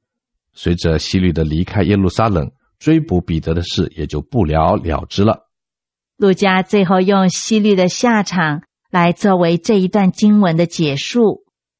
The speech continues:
Speaker 2: 我们看《使徒行传》十二章的二十节到二十三节，希律恼怒推罗、西顿的人，他们那一带地方是从王的地土得粮，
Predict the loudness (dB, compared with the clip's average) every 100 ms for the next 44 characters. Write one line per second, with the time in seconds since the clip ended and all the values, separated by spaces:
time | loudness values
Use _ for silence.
0 | _ -4 0 0 -2 -2 0 -2 -2 -4
1 | -2 -2 -2 0 0 0 0 0 0 0
2 | 0 2 0 0 0 0 -2 -6 -4 -2
3 | -2 0 0 0 0 -2 0 2 2 0
4 | -6 -6 -10 _ _ _ _ _ _ _
5 | _ _ -12 -2 2 4 4 4 4 2
6 | 2 2 2 -2 -4 2 4 4 2 0
7 | 0 0 2 2 4 2 0 -2 -10 _
8 | _ _ _ _ _ -2 2 4 4 2
9 | 2 0 0 2 2 2 2 0 -2 _
10 | -6 -4 0 2 2 2 2 2 2 0
11 | 0 -2 -2 -6 -2 0 2 2 2 0
12 | -4